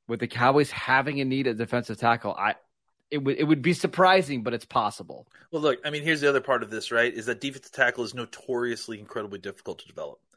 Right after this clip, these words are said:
Speaker 2: I mean, uh, I, I, so I, you can't really blame Florida <laughs> necessarily for not getting this guy up to par the way he probably should have based on his, you know, high school rankings, that sort of thing. Uh, yeah, I mean, look, it,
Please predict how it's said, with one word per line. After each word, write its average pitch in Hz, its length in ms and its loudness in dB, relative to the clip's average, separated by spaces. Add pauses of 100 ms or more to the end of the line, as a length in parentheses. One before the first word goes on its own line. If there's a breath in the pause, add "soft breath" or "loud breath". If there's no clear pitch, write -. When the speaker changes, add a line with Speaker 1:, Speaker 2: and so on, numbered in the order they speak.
(120)
Speaker 2:
I 127 60 -4
mean, 113 240 -4 (560 loud breath)
uh, - 60 -10 (120)
I, 123 400 -4
I, 123 160 0 (180)
so 147 140 6
I, 135 200 6
you 131 100 -10
can't 160 180 2
really 147 200 4
blame 139 680 2
Florida 139 560 4
<laughs> 120 40 -10
necessarily 139 560 2
for 139 140 -2
not 135 240 4
getting 135 220 -2
this 123 160 -6
guy 127 260 0
up 123 260 -4
to 120 80 -12
par 120 460 2
the 113 80 -8
way 113 160 -2
he 113 160 -14 (240)
probably 123 240 -2
should 123 180 -6
have 113 160 -6
based 113 240 -6
on 107 120 -8
his, 101 340 -12
you 113 80 -14
know, 98 80 -14
high - 180 -12
school 107 260 -12
rankings, 101 420 -14
that 98 140 -12
sort 101 140 -10
of 92 80 -16
thing. 104 220 -12 (1080 soft breath)
Uh, 104 40 -16 (160)
yeah, 117 340 4
I 135 100 2
mean, 135 220 -2
look, 123 380 0
it, 147 140 -6